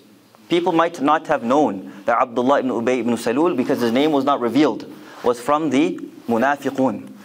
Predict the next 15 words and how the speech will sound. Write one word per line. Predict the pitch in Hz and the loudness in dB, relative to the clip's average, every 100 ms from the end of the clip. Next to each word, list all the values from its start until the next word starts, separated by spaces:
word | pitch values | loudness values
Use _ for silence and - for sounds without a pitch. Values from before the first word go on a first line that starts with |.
| - | -14
However, | - 117 175 180 | -2 4 4 4
in | 175 | 0
this | 147 143 | 0 -4
context, | - 180 175 185 208 - - - - | 0 0 2 -2 -2 -6 -16 -16 -4
as | 113 120 | -4 0
Allah | 139 | 0
subhanahu | 139 | 0
wa | 135 | 0
ta'ala | 127 123 | 0 0
mentions | 127 139 139 123 | 0 0 0 0
in | 120 | 0
this | 117 | 0
verse | 110 127 | -2 -2
we | 123 | -2
quoted, | 113 135 147 196 196 | 0 0 2 0 -2